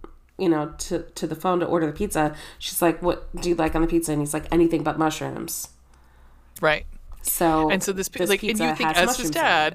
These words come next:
Speaker 1: it.
Speaker 2: yeah, and you think as his dad, he would know
Speaker 1: He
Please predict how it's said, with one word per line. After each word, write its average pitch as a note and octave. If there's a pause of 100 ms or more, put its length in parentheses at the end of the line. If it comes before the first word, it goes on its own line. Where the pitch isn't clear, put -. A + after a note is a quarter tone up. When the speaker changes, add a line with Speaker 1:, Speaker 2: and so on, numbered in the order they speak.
(100)
Speaker 1:
it. D#3 (640)
Speaker 2:
yeah, D#3+
and F3+
you F#3
think G3
as F3
his A3
dad, G#3
he G#3+
would A3 (100)
know D4+
Speaker 1:
He -